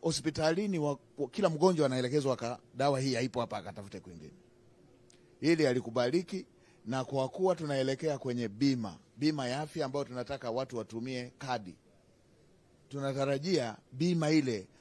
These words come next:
impe vyote pale hospitalini ambapo, ambapo anaenda, anaenda kutibiwa. Kwa hiyo, nili-, niliona ni-, ni-, nisemee hii kwa sababu ndio ambayo nimekutana na maeneo mengi. Na ndugu yangu, eh, Mheshimiwa Rais ameelekeza mili isikataliwe.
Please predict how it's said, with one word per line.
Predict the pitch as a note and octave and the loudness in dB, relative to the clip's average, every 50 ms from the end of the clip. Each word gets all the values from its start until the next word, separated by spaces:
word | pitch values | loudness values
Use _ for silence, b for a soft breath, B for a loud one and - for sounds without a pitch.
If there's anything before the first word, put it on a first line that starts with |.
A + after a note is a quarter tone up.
| b b _ | b b _
impe | A#2+ C3+ D3 E3 - - C#3 | -2 0 0 0 0 0 0
vyote | C3 C#3 D3+ D#3 D3 - C#3 | 4 4 4 4 4 2 -2
pale | - C#3+ C3 B2+ | -2 0 0 -2
hospitalini | A#2 - - G#2+ G#2 A2+ A2+ A2 B2 A#2 A#2 | -4 -6 -10 -10 -8 -8 -6 -6 -6 -6 -4
ambapo, | A2 A2 A2 A2+ - G2 G#2+ A#2 - - _ | -4 -2 -2 -4 -4 -4 -8 -8 -8 -14 _
ambapo | - G2+ G2 A2 G#2 F#2+ G2+ | -12 -8 -6 -6 -6 -6 -6
anaenda, | G2 F#2 F#2 F#2+ G2 F#2+ F2+ F2+ G2 - _ _ - | -8 -6 -8 -8 -8 -8 -8 -10 -10 -14 _ _ -10
anaenda | G2 G2+ G#2 G2 F#2+ F2+ | -8 -6 -6 -6 -8 -12
kutibiwa. | - - - E2+ F2 F2 D#2 D2 D2+ - _ _ _ | -14 -16 -16 -12 -10 -10 -10 -12 -14 -20 _ _ _
Kwa | - C#3+ | 2 4
hiyo, | D#3 D#3 C#3 | 4 4 4
nili-, | C3 C3 B2 C3 B2 A#2+ G2+ | 2 -2 -4 -4 -4 -6 -4
niliona | A#2+ B2 B2+ C#3 D3 D3+ D3 C3+ B2+ | -4 -4 0 0 0 2 2 -2 -2
ni-, | B2 B2 A#2+ A#2 A2 G#2 | -2 -4 -6 -6 -6 -8
ni-, | A2 A#2+ A#2 A2 | -8 -8 -8 -6
nisemee | A2 A#2 A#2+ A2 A2 A#2 A#2 C3 C3+ C3 B2+ | -6 -6 -8 -8 -6 -6 -6 -4 -2 -2 -2
hii | B2+ B2+ A#2 G#2 G2 - b b b b b b - | -2 -2 -2 -4 -6 -10 b b b b b b -10
kwa | A2+ A#2+ | -8 -6
sababu | A#2+ C3 C#3 D3 C3+ C#3 C3 | -4 -2 -2 0 0 0 0
ndio | C3 D3 D3 C3+ | 2 4 4 4
ambayo | B2+ B2 B2 B2+ C3+ C3+ C3 B2+ A#2+ A#2+ - b b b b b b G2+ | 4 4 4 4 4 4 4 4 2 0 -2 b b b b b b -6
nimekutana | A2 A2+ A2+ A2+ A2 - A2 G2+ - C3 B2+ B2 B2 B2 B2 B2+ - - _ _ - - | -4 -2 -2 -2 -4 -4 -8 -6 -4 -4 -2 -2 -2 -2 -4 -4 -8 -12 _ _ -12 -10
na | G#2+ | -6
maeneo | G#2+ A2 A2 A2 A2+ A#2 A2+ G#2+ | -4 -4 -4 -4 -4 -4 -4 -4
mengi. | G2+ G2+ G2 F2+ F2 - - b b b b b b b b - | -4 -6 -6 -8 -10 -12 -16 b b b b b b b b -8
Na | A2+ A2+ A#2 A#2 A#2 A#2 A#2 A2+ - - - G2+ | -6 -4 -2 -2 -2 -4 -4 -6 -8 -12 -12 -10
ndugu | A#2+ A#2+ A#2+ | -8 -4 -4
yangu, | C3+ D3 C#3 C3+ B2 A#2 G#2+ - - - - - - - - | -4 -4 -4 -4 -6 -6 -8 -12 -16 -20 -20 -20 -20 -14 -10
eh, | - G#2 G#2 G2+ F#2+ | -8 -8 -6 -8 -8
Mheshimiwa | D#2 F2 G#2+ A2 G#2 - B2 C3 B2+ | -8 -8 -8 -8 -8 -8 -6 -4 -2
Rais | A#2 A#2+ A#2+ A2 A2+ | 0 0 -2 -2 -4
ameelekeza | G#2+ G#2 G2+ G2 G2+ G2 - A#2 A#2+ A#2 A2 A2 G2+ | -4 -4 -4 -4 -6 -6 -4 -4 -6 -4 -4 -6 -6
mili | G#2+ A#2 A#2 A2 A2+ | -4 -4 -4 -4 -4
isikataliwe. | G#2+ - - - F#2 - G2+ F#2+ F#2+ G2 F#2 E2 | -6 -8 -10 -10 -12 -10 -10 -10 -8 -8 -8 -8